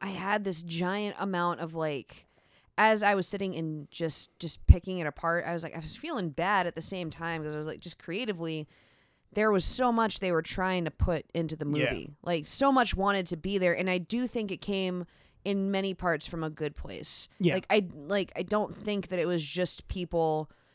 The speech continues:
Speaker 1: trying to make money. Like, I can see so
Speaker 2: Sure.
Speaker 1: many bones of, of, of a beast that wanted to be magnificent here. But, like, we,
Speaker 2: Yeah.
Speaker 1: they only had however many minutes, uh,
Speaker 2: Right.
Speaker 1: the movie is to give it to us, and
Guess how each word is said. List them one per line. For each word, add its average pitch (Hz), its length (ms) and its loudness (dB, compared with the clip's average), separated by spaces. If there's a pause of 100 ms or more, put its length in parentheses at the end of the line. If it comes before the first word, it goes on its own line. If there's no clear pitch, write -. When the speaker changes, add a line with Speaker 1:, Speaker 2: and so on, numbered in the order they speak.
Speaker 1:
trying 190 280 0
to 185 40 -2
make 165 160 -2
money. 175 380 0
Like, 165 240 0
I 185 100 2
can 175 180 -4
see 196 440 0
so - 160 4
Speaker 2:
Sure. 247 120 8
Speaker 1:
many 180 200 0
bones 160 680 0
of, 165 260 0
of, 165 300 -4
of 165 180 -6
a 160 60 0
beast 160 420 -4
that 156 200 -2
wanted 160 320 0
to 160 80 -10
be 151 260 -4
magnificent 151 840 -4
here. 156 180 0
But, 254 260 6
like, - 220 6
we, - 80 0
Speaker 2:
Yeah. - 60 -6
Speaker 1:
they 254 140 4
only 285 340 4
had 214 520 2 (420)
however 196 280 -2
many 196 160 -4
minutes, 180 640 -4 (400)
uh, 202 240 4
Speaker 2:
Right. 320 180 6
Speaker 1:
the 208 60 0
movie 214 300 0
is 185 180 0
to 214 100 -6
give 254 200 2
it 240 80 -4
to 226 160 -2
us, 208 160 0
and 220 500 -2